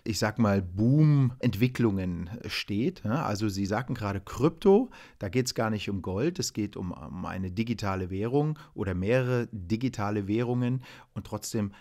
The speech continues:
äh, heißt es dann häufig, das ist wie beim Goldrausch, ne? Das ist, äh, interessant, also ein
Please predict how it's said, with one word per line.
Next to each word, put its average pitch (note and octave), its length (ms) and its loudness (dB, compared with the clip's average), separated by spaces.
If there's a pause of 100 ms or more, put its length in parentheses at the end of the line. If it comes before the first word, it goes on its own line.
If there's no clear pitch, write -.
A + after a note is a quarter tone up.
(100)
äh, G2+ 140 -6
heißt G2 300 -2
es G2+ 80 -8
dann F2+ 180 -6
häufig, F#2+ 380 -6
das E2+ 220 -10
ist - 320 -8
wie G#2+ 180 -2
beim F#2+ 240 -6
Goldrausch, - 680 -10 (160)
ne? G#2 300 -6
Das F#2+ 220 -10
ist, - 300 -8
äh, F2+ 240 -8 (180)
interessant, G#2 480 -6
also G2+ 220 -8
ein G2 200 -6